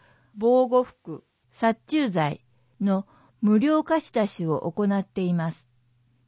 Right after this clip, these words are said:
貸し出しをご希望の方は、必ず事前に連絡をお願いします。対象、市内に土地、建物を所有している方、または管理している方。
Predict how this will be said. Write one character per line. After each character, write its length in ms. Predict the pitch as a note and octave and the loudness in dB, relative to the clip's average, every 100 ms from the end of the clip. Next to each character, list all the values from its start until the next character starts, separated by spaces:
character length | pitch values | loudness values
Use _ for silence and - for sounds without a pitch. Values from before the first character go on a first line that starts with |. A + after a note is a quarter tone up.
| _ _ - | _ _ -8
貸 260 | A3+ B3+ | -6 0
し 20 | D4+ | 2
出 120 | D#4+ | 2
し 160 | D#4+ | 2
を 80 | D#4 | -4
ご 160 | D4 C#4 | -2 -4
希 140 | D4 | -4
望 220 | B3+ C#4+ | -2 0
の 120 | C4+ C4 | 0 -2
方 300 | C4 B3+ G#3 | -4 -2 2
は、 240 | D3+ D#3+ _ _ _ | 2 0 _ _ _
必 100 | - B3 C#4+ C#4 B3+ | -2 0 2 0 -2
ず 140 | B3+ | -4
事 180 | G#3+ A3 | -4 -2
前 180 | D4 D4+ | 0 0
に 180 | D4+ C4 | 0 0
連 260 | C4+ C#4 | 0 2
絡 260 | C4+ C4+ A#3+ | 0 -4 -4
を 180 | A#3+ - | -2 0
お 80 | |
願 320 | G3 F#3 E3+ D#3 | 0 0 -2 -4
い 60 | |
し 160 | - D#3 | -6 -8
ま 180 | C#3 D3 | -8 -8
す。 220 | - _ _ _ _ _ _ _ _ _ _ _ _ | -16 _ _ _ _ _ _ _ _ _ _ _ _
対 200 | A#3+ B3 | -2 0
象、 440 | - A3+ G#3+ G3 - _ _ _ | 0 0 0 0 -6 _ _ _
市 240 | - D#4+ | -10 -4
内 280 | D#4 B3 F#3 | 0 2 2
に 280 | E3 C#3+ - _ | 0 -2 -6 _
土 180 | G#3 G3+ | -8 -8
地、 380 | - A#3+ - - | -6 -6 -6 -8
建 320 | A3+ D4 D4 | -8 -2 0
物 260 | C#4+ A#3 E3+ | 4 4 2
を 80 | |
所 200 | E3 F#3 | -2 -2
有 220 | G3 A#3+ A#3 | -2 -2 -4
し 100 | - | -2
て 180 | A3+ | 2
い 100 | G#3+ | 2
る 100 | G#3 | 2
方、 420 | G3+ F#3+ - D#3+ - _ _ _ _ | -2 -6 -4 -6 -6 _ _ _ _
ま 120 | A#3 A#3 | -4 0
た 140 | D#4 | 2
は 140 | B3+ F#3+ | 2 0
管 280 | C4+ C#4+ | 0 2
理 120 | A3 F#3 | 2 0
し 80 | |
て 140 | - E3+ | -4 -4
い 120 | E3 | -2
る 120 | D#3+ | -2
方。 420 | - D3+ C#3 C3+ | -4 -8 -6 -10